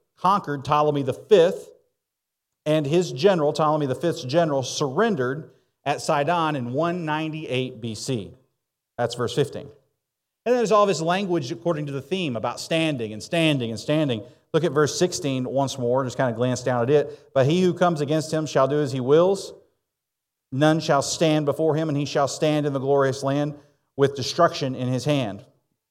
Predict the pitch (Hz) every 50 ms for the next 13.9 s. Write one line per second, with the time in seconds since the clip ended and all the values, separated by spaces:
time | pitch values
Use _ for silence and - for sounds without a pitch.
0 | _ _ _ _ _ _ - 147 135 135 147 147 151 156 - - 151 135 120 123
1 | - - - - 135 147 147 139 127 110 139 143 139 131 139 - 151 147 135 185
2 | - - 151 139 135 - 131 123 127 131 123 123 120 110 123 113 110 - 139 165
3 | 190 170 156 147 - - _ _ _ _ _ - 127 139 175 180 160 151 147 143
4 | 139 156 180 185 185 165 147 127 139 123 - 143 139 135 131 - 131 135 131 123
5 | - - - 170 170 139 120 117 117 - - - 175 165 147 123 117 120 123 120
6 | - - 131 - 127 110 - - 160 151 135 127 120 117 - - 180 160 143 135
7 | 127 123 120 - - _ _ _ _ - 151 139 123 127 123 123 123 117 - -
8 | 120 - 160 135 117 - - - - _ _ _ _ _ - 131 151 156 160 156
9 | 135 143 135 - 143 139 151 - 165 185 170 196 180 - 147 143 139 139 139 127
10 | 123 139 127 - 139 135 135 131 127 120 131 - - - - - 170 170 156 135
11 | 127 127 135 127 - 127 120 120 113 - - 156 151 131 117 - - - - -
12 | _ _ _ _ - 139 139 139 151 156 151 139 147 143 143 135 123 113 120 -
13 | 117 113 - - - 143 139 127 104 98 98 98 - 110 107 107 104 80